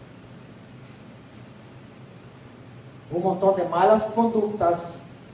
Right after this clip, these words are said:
y cosas que no esperabas ver en tu matrimonio, porque te casaste para ser feliz, no para lidiar con esas cosas. Hay cosas que,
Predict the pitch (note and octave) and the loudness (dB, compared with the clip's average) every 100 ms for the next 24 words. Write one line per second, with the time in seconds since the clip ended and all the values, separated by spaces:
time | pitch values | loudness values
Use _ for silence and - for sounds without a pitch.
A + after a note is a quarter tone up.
0 | - - - - - - - - A2 - | -20 -20 -20 -20 -20 -20 -20 -20 -14 -8
1 | D#3+ E3 D#3 C3 D3 - D3 B2+ B2+ B2+ | -4 -4 -6 -4 -4 -4 -6 0 0 0
2 | C3 B2+ C3 A#2+ B2 - D#3+ A3 A3 - | -6 -8 -10 -10 -10 -10 -6 -4 -4 -6
3 | D#3 - C3 - D#3+ D#3 D3 E3 - A#3 | -10 -10 -10 -10 -10 -6 -4 -4 -4 -2
4 | G3+ D#3 G3 G3 F3+ A3 A3 E3+ E3 F#3 | 0 0 -2 -2 -2 -2 -2 -4 -2 -2
5 | D3+ D#3 E3 E3+ D3+ D3+ C3 B2 A#2+ - | -2 0 -2 -2 -8 -10 -12 -12 -14 -18
6 | - - - - - - - - - - | -20 -20 -20 -20 -20 -20 -20 -20 -20 -20
7 | - - - - - - - - - - | -20 -20 -20 -20 -20 -20 -20 -20 -20 -20
8 | - - - - - - - - - - | -20 -20 -20 -20 -20 -20 -20 -20 -20 -20
9 | - - - - - F#3+ G3 B3+ C4 - | -20 -20 -20 -20 -2 2 4 6 6 6